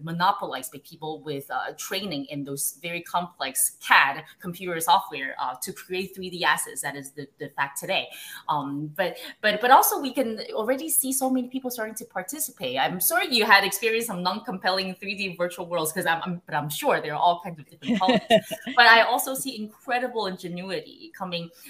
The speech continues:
Speaker 1: out in, in the worlds, like in V R chat, for example. It could be a single mother in Japan starting to go to craft a Zen garden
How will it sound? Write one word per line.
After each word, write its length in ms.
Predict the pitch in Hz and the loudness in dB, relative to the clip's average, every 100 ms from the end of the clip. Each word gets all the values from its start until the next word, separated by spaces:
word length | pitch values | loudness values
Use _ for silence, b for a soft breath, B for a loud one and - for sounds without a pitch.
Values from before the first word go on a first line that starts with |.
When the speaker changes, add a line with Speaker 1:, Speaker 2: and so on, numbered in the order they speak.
| B | B
Speaker 1:
out 220 | 180 165 170 | 0 0 -2
in, 120 | 147 | -6
in 180 | 160 151 | -8 -8
the 80 | 151 | -6
worlds, 320 | 175 175 175 | -4 -4 -6
like 140 | 143 | -8
in 160 | 151 147 | -8 -6
V 140 | 180 | -2
R 160 | 175 175 | 0 -2
chat, 360 | - 196 151 147 | 0 2 2 -2
for 60 | |
example. 420 | 135 - 135 - | -12 -8 -8 -8
It 80 | 139 | -12
could 120 | 165 | -12
be 100 | 165 | -8
a 40 | 143 | -4
single 300 | 202 180 175 | -4 -4 -4
mother 300 | 170 175 156 | -2 -2 -4
in 120 | 147 | -8
Japan 520 | 147 - 180 127 269 - 262 | -12 -12 -6 -6 -6 -12 6
starting 320 | 269 240 247 | 10 12 10
to 120 | 254 202 | 2 4
go 160 | 214 | 4
to 180 | 208 233 | 4 -2
craft 320 | - 214 214 | 6 6 6
a 80 | 196 | 0
Zen 300 | 165 180 190 | 0 -2 0
garden 480 | 156 131 123 131 | 0 0 -4 -10